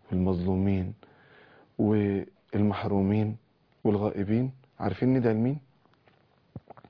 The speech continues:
ندعي للي في، آه، المواجهات الصحية، ندعي للأطباء والعاملين في المجال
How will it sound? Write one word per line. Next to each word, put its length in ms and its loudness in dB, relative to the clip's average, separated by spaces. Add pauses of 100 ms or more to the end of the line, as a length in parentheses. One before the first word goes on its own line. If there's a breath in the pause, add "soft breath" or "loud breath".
(600 loud breath)
ندعي 440 2 (800)
للي 520 2
في، 500 -2 (280)
آه، 560 0 (720)
المواجهات 1600 0
الصحية، 720 -2 (1120 loud breath)
ندعي 460 2 (120)
للأطباء 760 -2 (840 loud breath)
والعاملين 680 2
في 360 -2
المجال 560 0